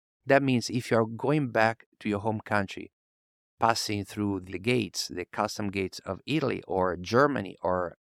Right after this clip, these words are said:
Holland or Spain, regardless where you're passing through, there will be a police officer checking your passport when you're leaving. And now that we have all these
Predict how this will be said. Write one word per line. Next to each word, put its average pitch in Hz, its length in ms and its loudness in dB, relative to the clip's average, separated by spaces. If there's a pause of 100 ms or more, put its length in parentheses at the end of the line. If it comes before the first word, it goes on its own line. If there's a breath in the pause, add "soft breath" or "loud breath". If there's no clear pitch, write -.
Holland 117 440 2 (380)
or 95 280 0
Spain, 127 500 2 (100)
regardless 135 520 0
where 104 120 2
you're 95 120 -4
passing - 360 -2
through, 113 140 -8
there 113 100 0
will 127 160 2
be 107 280 -8 (460)
a 92 280 -4
police 135 360 0
officer 110 640 0
checking - 380 -2
your 107 120 -4
passport 110 560 -4
when 101 200 0
you're 101 120 0
leaving. 107 420 0 (600)
And 117 440 2
now 147 300 4
that 147 260 -2
we 123 160 -6
have 117 320 4
all 113 200 0
these 107 400 -2